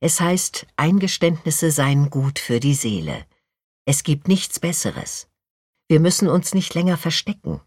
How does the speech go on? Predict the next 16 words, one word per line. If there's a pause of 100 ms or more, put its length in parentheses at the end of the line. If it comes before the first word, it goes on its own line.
(760)
Wir
verraten
bei
diesem
Schritt
einer
vertrauenswürdigen
Person,
die
gut
zuhören
kann, (420)
unsere
schlimmsten,
beschämendsten
Geheimnisse.